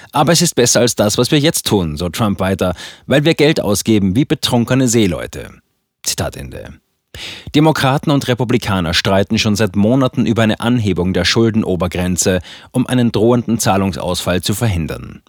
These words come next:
Ein Spitzentreffen im Weißen Haus am Dienstag brachte keine Annäherung. Ohne Kompromiss droht den U S A schon Anfang Juni die Zahlungsunfähigkeit mit potenziell verheerenden wirtschaftlichen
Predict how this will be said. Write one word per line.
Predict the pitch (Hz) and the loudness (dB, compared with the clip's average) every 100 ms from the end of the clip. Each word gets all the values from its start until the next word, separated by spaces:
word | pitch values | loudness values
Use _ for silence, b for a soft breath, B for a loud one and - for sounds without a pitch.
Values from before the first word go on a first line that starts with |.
| _ | _
Ein | 135 135 | 0 0
Spitzentreffen | - 143 - 147 - 139 151 | 0 0 0 0 0 -2 0
im | 120 | 0
Weißen | 90 95 110 | 2 0 0
Haus | 95 95 104 | 0 2 2
am | 110 95 | 2 2
Dienstag | 120 127 135 135 | 2 2 -2 -2
brachte | - 95 - - | -2 -4 -4 -2
keine | 113 120 117 | 2 2 2
Annäherung. | 127 95 73 - 64 - - B B B | 0 0 -2 -8 -12 -18 -20 B B B
Ohne | - 131 165 | 0 2 4
Kompromiss | - 156 - 117 123 - | 4 0 2 2 4 0
droht | - 90 92 - | -2 0 0 0
den | 107 | 0
U | 73 95 | 0 0
S | 98 | 0
A | - 101 107 | -2 -2 0
schon | 107 | 0
Anfang | - 120 113 113 | 0 -2 0 0
Juni | 95 107 127 131 B B - | 2 2 2 2 B B -4
die | 131 | -2
Zahlungsunfähigkeit | - 131 143 131 - 107 - 87 - 95 113 | 2 2 2 0 0 0 0 0 0 -4 -4
mit | - | -4
potenziell | - - 131 - 117 | -4 0 0 2 0
verheerenden | - 107 120 123 127 113 95 | 0 0 2 2 0 0 0
wirtschaftlichen | 113 - 120 - 120 131 | 0 2 -2 0 0 0